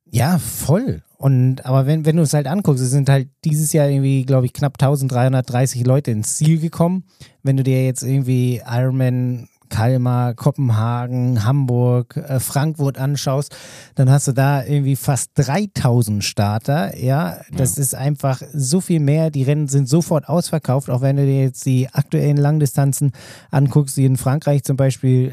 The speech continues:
Speaker 1: neu gemacht worden sind. Die, die Rennen sind sofort ausgebucht und da ist es einfach so, dass Lanzarote, klar, du musst hinkommen, ja, äh, musst erstmal hinfliegen, es ist viel mehr Logistik dabei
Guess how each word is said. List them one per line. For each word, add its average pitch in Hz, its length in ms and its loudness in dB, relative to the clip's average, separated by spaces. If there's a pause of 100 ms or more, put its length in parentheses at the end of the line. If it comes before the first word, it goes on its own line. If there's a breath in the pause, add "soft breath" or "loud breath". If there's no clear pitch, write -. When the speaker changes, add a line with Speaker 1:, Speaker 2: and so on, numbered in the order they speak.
Speaker 1:
neu 147 300 4
gemacht 139 360 0
worden 131 340 0
sind. 135 280 2 (960)
Die, 113 220 -4
die 131 220 -2
Rennen 156 240 0
sind 151 240 0
sofort 185 420 -4
ausgebucht 131 600 -2
und 113 140 -6
da 127 100 2
ist 156 120 0
es 156 120 -4
einfach 151 260 -4
so, 165 160 -4
dass 147 260 -2
Lanzarote, 151 840 -2
klar, 170 320 -8 (100)
du - 60 -2
musst 123 300 0
hinkommen, 160 720 -2 (100)
ja, 131 300 -4 (200)
äh, 127 220 -4
musst 131 240 -4
erstmal 131 240 -2
hinfliegen, 151 560 0 (400 loud breath)
es 131 160 0
ist 131 160 -2
viel 165 180 0
mehr 147 140 2
Logistik 151 500 -2
dabei 147 560 0